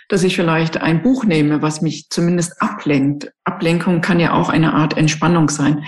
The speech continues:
den Fokus woanders hinlegen. Äh, das sind auch lohnenswerte Elemente, die, die man vielleicht mal überlegen kann, da weiter auszubauen, zu aktivieren und sich da so einiges an Repertoire auch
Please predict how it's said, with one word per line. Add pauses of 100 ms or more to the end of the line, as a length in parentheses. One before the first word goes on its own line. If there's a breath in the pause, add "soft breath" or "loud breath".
(160 loud breath)
den
Fokus
woanders
hinlegen. (360 loud breath)
Äh,
das
sind
auch
lohnenswerte
Elemente, (680 loud breath)
die,
die
man
vielleicht
mal
überlegen
kann, (320 loud breath)
da (320)
weiter
auszubauen,
zu
aktivieren
und
sich
da (260 loud breath)
so
einiges
an
Repertoire
auch